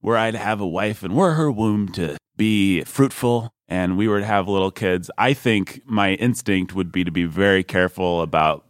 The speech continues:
not wanting that stuff to be oppressive, not want, you know, wanting to make sure that Christmas was fun, wanting to make sure that they understood the reason for the season and that, you know, we'd go to church on Christmas Eve or whatever, you know, we'd, we'd wanna,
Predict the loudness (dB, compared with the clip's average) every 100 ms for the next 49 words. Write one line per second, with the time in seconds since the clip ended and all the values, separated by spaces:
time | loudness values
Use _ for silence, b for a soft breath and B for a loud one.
0 | -8 -2 0 0 0 0 -4 -4 -4 -4
1 | -6 -8 -6 -2 0 0 0 2 2 2
2 | 0 0 0 -2 -2 0 0 0 0 0
3 | 0 0 0 0 0 -2 -4 -4 -4 -6
4 | -8 -2 2 2 2 0 0 2 2 0
5 | 0 0 2 2 2 2 0 0 -2 0
6 | 0 0 0 0 0 0 -2 -2 0 0
7 | 2 2 4 2 0 2 2 0 2 2
8 | 2 0 2 2 0 0 2 0 -2 -2
9 | -2 0 -2 0 0 0 0 0 2 2
10 | 2 0 0 -2 -2 -4 -4 -2 0 0
11 | 0